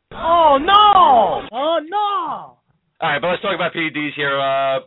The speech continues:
Speaker 3: last time we spoke about it, we spoke about all the, uh, Biogenesis mess and the documents being bought by, uh, Major League Baseball.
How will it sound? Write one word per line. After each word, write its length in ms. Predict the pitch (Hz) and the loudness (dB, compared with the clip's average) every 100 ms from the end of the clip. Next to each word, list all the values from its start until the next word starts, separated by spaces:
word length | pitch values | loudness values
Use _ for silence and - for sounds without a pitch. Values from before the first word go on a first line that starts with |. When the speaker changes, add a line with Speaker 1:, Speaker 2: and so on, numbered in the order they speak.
| _ | _
Speaker 3:
last 280 | 151 156 - | -6 -6 -4
time 180 | 165 151 | -6 -4
we 80 | 143 | -6
spoke 220 | 175 156 | -6 -4
about 200 | 156 165 | -4 -4
it, 60 | 156 | -4
we 80 | 135 | -6
spoke 240 | 151 143 | -8 -6
about 260 | 143 139 139 | -6 -4 -2
all 180 | 143 123 | -4 -6
the, 260 | 135 135 | -10 -6
uh, 180 | 131 117 | -6 -4
Biogenesis 680 | 131 151 127 139 147 143 139 | -4 -6 -4 -6 -8 -12 -12
mess 200 | 139 147 - | -6 -6 -6
and 120 | 113 | -10
the 40 | |
documents 520 | 104 151 151 143 143 - | -6 -4 -6 -8 -12 -12
being 220 | 139 135 117 | -14 -14 -8
bought 220 | 139 - | -8 -6
by, 280 | 131 131 120 | -6 -6 -6
uh, 160 | 120 | -6
Major 240 | 123 120 127 | -8 -10 -10
League 200 | 123 110 | -10 -8
Baseball. 420 | 151 156 165 156 | -8 -6 -6 -8